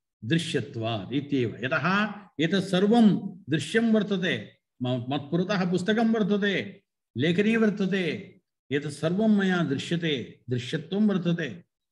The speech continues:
अतः एतत् सर्वं, अ, सत्यं भवति इति दृश्यत्वहेतुना सत्यत्वं साध्यते,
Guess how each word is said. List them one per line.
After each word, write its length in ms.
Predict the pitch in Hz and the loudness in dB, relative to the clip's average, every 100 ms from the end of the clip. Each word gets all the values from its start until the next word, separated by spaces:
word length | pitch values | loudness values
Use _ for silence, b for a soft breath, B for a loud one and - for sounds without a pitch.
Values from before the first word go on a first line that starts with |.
| _ - | _ -8
अतः 280 | 139 160 190 | -4 0 2
एतत् 320 | 165 147 - | 2 0 -2
सर्वं, 640 | - 131 143 175 214 - - - _ _ - | -6 -4 0 2 2 2 -8 -16 _ _ -10
अ, 560 | 143 135 123 110 107 - | -6 -4 -4 -6 -8 -10
सत्यं 480 | - 147 - 247 220 | -8 -6 -4 0 2
भवति 520 | 143 101 - - _ _ _ _ _ _ _ _ _ _ - | 2 -2 -8 -14 _ _ _ _ _ _ _ _ _ _ -4
इति 440 | 156 180 165 165 127 | -2 2 2 2 0
दृश्यत्वहेतुना 1160 | 135 - 202 196 196 185 151 165 165 147 151 160 | -4 0 -2 -2 -2 0 2 0 -2 -6 -4 -6
सत्यत्वं 640 | 123 - 185 180 185 165 | -8 -4 -6 -4 -4 -4
साध्यते, 680 | 127 120 107 98 110 113 | -4 -6 -8 -8 -6 -6